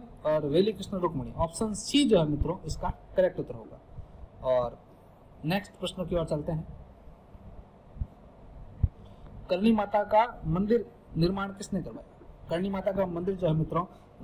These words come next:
आप सभी जानते हैं कि बीकानेर में स्थित है, और करणी माता को बीकानेर के राठौड़ों की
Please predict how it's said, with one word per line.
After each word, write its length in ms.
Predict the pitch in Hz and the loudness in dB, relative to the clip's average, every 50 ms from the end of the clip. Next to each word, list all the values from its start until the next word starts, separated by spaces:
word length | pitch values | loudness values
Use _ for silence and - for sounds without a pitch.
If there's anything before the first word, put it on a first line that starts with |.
| 143 143 139 | -6 -4 -2
आप 180 | 151 143 - | 0 -2 -2
सभी 180 | - 175 196 202 | 0 0 0 2
जानते 360 | 165 165 156 151 156 - 156 | 4 4 2 2 0 -2 -2
हैं 160 | 147 147 143 135 | -4 -4 -4 -4
कि 180 | - 170 170 156 147 | -4 -4 -4 -4 -4
बीकानेर 380 | 151 151 180 175 180 180 175 | -4 -2 -2 0 0 0 0
में 100 | 175 170 | 0 -2
स्थित 240 | 156 - - 160 - 160 | -2 -4 -6 -8 -6 -6
है, 80 | 165 - - - - - - - - - - 131 | -6 -8 -10 -18 -20 -20 -20 -20 -20 -8 -2 2
और 360 | 131 131 131 131 127 127 - - 160 | 4 4 4 4 2 0 -4 -4 -2
करणी 240 | 160 165 180 185 180 | 0 2 2 2 2
माता 280 | 175 175 170 175 175 170 | 2 0 0 0 -2 -2
को 260 | - 190 190 202 196 156 - - | 0 0 2 2 2 0 -2 -4
बीकानेर 400 | 151 160 156 190 196 196 202 196 | -4 -2 0 0 2 4 4 4
के 100 | 190 190 | 4 2
राठौड़ों 380 | 170 170 165 - 202 202 208 202 | 2 0 0 2 2 2 2 0
की 180 | 196 - 226 | -2 -6 -8